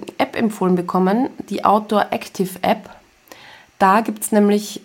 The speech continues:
ähm, quasi so Piktogramme, Symbole. Und da gibt's eben auch hundefreundliche Strecken. Also Outdoor Active App, die ist, ähm, ganz cool von, von allen Features, die sie hat.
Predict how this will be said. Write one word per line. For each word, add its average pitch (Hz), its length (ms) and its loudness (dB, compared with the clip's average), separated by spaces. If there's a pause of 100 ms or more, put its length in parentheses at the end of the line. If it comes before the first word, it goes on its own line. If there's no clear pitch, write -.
ähm, 190 340 2
quasi 185 300 0
so 180 460 -2 (960)
Piktogramme, 180 720 -4
Symbole. 180 680 -2 (640)
Und 202 100 4
da 202 60 4
gibt's 202 220 -4
eben 202 140 2
auch 190 200 0
hundefreundliche 156 640 0
Strecken. - 480 -12
Also 170 180 -6
Outdoor 214 280 -2
Active - 300 -12
App, 214 200 -6
die 202 180 0
ist, 196 200 -6 (120)
ähm, 180 280 -2
ganz 185 200 -6 (100)
cool 233 160 0
von, 190 320 -4
von 185 180 -6
allen 190 280 0
Features, 208 380 -8
die 196 100 -8
sie 196 140 -4
hat. - 220 -4